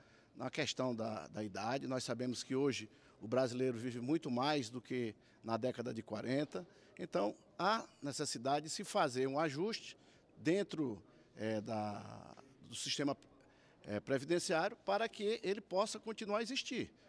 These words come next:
para que os aposentados atuais possam receber regularmente, ah, os seus proventos, os seus, os seus, seus vencimentos, assim como os pensionistas, assim como também aqueles que já estão pagando possam, no futuro, quando vier a se aposentar,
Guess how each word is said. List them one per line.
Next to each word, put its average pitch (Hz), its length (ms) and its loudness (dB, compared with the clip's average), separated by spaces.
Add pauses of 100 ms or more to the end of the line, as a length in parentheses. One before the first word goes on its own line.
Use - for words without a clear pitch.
(140)
para 151 200 4
que 160 200 2
os 151 220 2
aposentados 160 760 0
atuais 143 440 2
possam 160 360 -2
receber 139 380 -4
regularmente, 131 800 0 (480)
ah, 110 240 -2
os - 140 -6
seus 165 220 -2
proventos, 139 640 -2
os - 40 -8
seus, - 320 -2
os 123 240 -6
seus, - 280 -6 (320)
seus 131 180 -4
vencimentos, 135 840 -2 (420)
assim - 280 -4
como 147 200 0
os - 80 -4
pensionistas, 147 720 0
assim 214 280 -2
como 247 160 -8
também 165 520 0 (200)
aqueles 202 420 0
que 202 100 -6
já 190 120 2
estão 196 260 0
pagando 175 380 0
possam, 175 520 4 (280)
no 143 80 -6
futuro, 151 480 0
quando 180 260 0
vier 151 200 2
a 143 40 2
se - 120 -2
aposentar, 156 680 -4